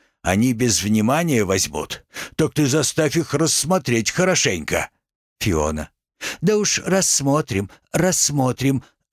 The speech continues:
Только давай". Ахов отдаёт коробочку. "Ты их тычь носом-то хорошенько, чтоб чувствовали, что это, мол, денег стоит". Фиона. "Ну, ещё бы". Ахов.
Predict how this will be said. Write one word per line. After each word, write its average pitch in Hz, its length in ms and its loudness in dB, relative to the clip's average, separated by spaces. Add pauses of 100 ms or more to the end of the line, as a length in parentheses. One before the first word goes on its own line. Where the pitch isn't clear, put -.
Только 190 280 0
давай". 123 480 -2 (340)
Ахов 78 460 -2
отдаёт 76 520 -2
коробочку. 76 640 -2 (720)
"Ты 131 260 2
их - 180 -4
тычь 143 400 2
носом-то 139 580 0
хорошенько, 135 880 0 (180)
чтоб 175 340 0
чувствовали, 180 600 2
что - 180 0
это, 156 200 0
мол, 160 400 0
денег 110 520 0
стоит". 82 600 -2 (360)
Фиона. 78 500 -2 (460)
"Ну, 196 360 2
ещё 151 500 2
бы". 87 260 -2 (680)
Ахов. - 500 -4